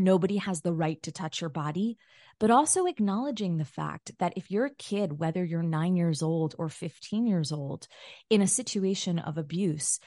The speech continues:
you may not have the ability to say no to someone or push someone away. You may freeze. You may not process that information. And as parents, it's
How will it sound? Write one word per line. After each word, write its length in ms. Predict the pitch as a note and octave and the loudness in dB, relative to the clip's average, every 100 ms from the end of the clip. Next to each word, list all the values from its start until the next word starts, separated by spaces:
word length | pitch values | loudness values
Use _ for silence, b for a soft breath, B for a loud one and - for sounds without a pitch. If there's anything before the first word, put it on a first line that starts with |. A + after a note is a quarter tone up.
| b b | b b
you 220 | F3+ A#3 | 6 8
may 160 | D#4 | 6
not 320 | C#4 F#3 G3+ - | 6 6 4 -2
have 280 | - F3 | -4 -4
the 120 | D3 D#3+ | -2 -6
ability 560 | C3+ C#3+ C#3 - D#3 | -2 -4 -4 -8 -10
to 140 | - E3+ | -6 -4
say 240 | - F3 | 0 2
no 200 | D#3+ D#3 | 4 2
to 120 | D#3 | 0
someone 520 | D3 D3+ C#3+ C#3+ C#3+ C3+ | -2 -4 -4 -4 -4 -4
or 80 | F3+ | -4
push 320 | - F3 E3 | 0 2 2
someone 400 | - E3 E3+ D#3+ | 0 0 0 0
away. 400 | D3+ C#3+ C3 D3+ - b - | -2 -4 -6 -8 -16 b 0
You 160 | F#3 | 2
may 160 | G#3+ A3+ | 4 4
freeze. 720 | - - A#3+ E3+ B2 - - _ _ | 0 -2 -2 -2 -2 -2 -4 _ _
You 140 | F3 F#3 | 2 6
may 120 | G#3 | 6
not 280 | G#3 A3 - | 4 0 -6
process 800 | - - G#3+ A#3 - C#3 C3+ - | -12 -4 -4 -2 -2 -2 -4 -4
that 140 | E3+ E3+ | -6 -4
information. 840 | F3 E3 E3 F3+ F#3 C3+ G#2+ D#3 B B B | -4 -4 -2 -2 -2 -6 -10 -14 B B B
And 120 | G3+ F#3+ | 0 2
as 140 | E3 | 0
parents, 720 | - - D4+ D4+ D#3+ D#3+ - | -2 -8 -2 0 0 -2 -4
it's 180 | G#3 - | -8 -8